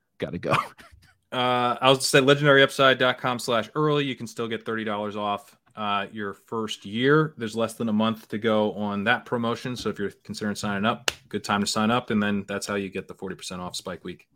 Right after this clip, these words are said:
Speaker 2: as well.
Speaker 1: That is perfect. Um, thank you guys for all of the kind wishes. I did, I did just wanna close with, uh, and we took a little couple week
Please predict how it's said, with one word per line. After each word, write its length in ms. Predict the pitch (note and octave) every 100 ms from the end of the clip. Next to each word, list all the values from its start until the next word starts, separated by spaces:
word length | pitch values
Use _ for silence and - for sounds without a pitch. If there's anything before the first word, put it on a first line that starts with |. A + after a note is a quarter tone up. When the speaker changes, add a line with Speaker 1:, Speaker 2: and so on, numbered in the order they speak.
| _
Speaker 2:
as 140 | G2+ G2
well. 180 | B2 _ _ _ _ _ - _ _ - _ -
Speaker 1:
That 260 | F#2 F#2 -
is 160 | G2 -
perfect. 520 | C3+ C3+ E3+ - - _ A2+
Um, 540 | A2 G2 F#2+ F2+ F2 _ _ _ _ - -
thank 200 | G2 F#2+
you 80 | G2+
guys 400 | G2+ G2+ G2+ -
for 360 | - G2+ F#2
all 320 | - A#2+ D#3+
of 120 | D3 B2+
the 220 | A2+ G#2+ _
kind 340 | - C3 B2+ A2
wishes. 520 | G#2 G#2+ - F2+ F#2
I 80 | F#2
did, 220 | F#2+ F2+ F#2
I 80 | F#2
did 160 | F2 E2+
just 220 | F#2 -
wanna 180 | F#2+ F2+
close 400 | - G2 F#2 F#2
with, 260 | F2 D#2+ F#2
uh, 120 | E2 - -
and 80 | F#2+
we 60 | G2
took 220 | A2+ G#2+
a 40 |
little 240 | G#2 A2+ G#2+
couple 320 | C3+ C3 C3+
week 280 | C3+ C3